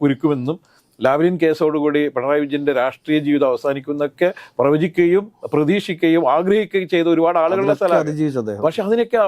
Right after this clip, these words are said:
Speaker 1: വളരെ ഈസി ആയിട്ട് അതിജീവിച്ചുകൊണ്ട് കൂടുതൽ, കൂടുതൽ കരുത്തനായി വരുന്ന ഒരു പിണറായിനെ നമ്മൾ കണ്ടത്. ഇപ്പം പിണറായി വിജയൻ ഇരുപത്തൊന്ന് ദിവസമാണ് ഈ പി വി അൻവറിന്റെ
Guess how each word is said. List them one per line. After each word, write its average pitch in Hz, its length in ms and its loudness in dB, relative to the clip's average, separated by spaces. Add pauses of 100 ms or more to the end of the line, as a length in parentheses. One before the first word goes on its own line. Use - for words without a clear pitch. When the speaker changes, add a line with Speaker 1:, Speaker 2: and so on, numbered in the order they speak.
Speaker 1:
വളരെ 202 240 0 (100)
ഈസി 202 200 -8
ആയിട്ട് 208 200 0
അതിജീവിച്ചുകൊണ്ട് 175 680 0 (340)
കൂടുതൽ, 202 280 2 (180)
കൂടുതൽ 202 220 2 (140)
കരുത്തനായി 185 480 0
വരുന്ന 165 240 0
ഒരു 156 120 0
പിണറായിനെ 143 400 0
നമ്മൾ 117 240 -2
കണ്ടത്. 107 240 -4 (220)
ഇപ്പം 180 280 -2 (100)
പിണറായി 185 340 0
വിജയൻ 202 220 -2 (260)
ഇരുപത്തൊന്ന് 196 500 0 (100)
ദിവസമാണ് 156 360 0 (240)
ഈ - 20 2 (220)
പി 139 140 2
വി 160 100 6
അൻവറിന്റെ 139 460 0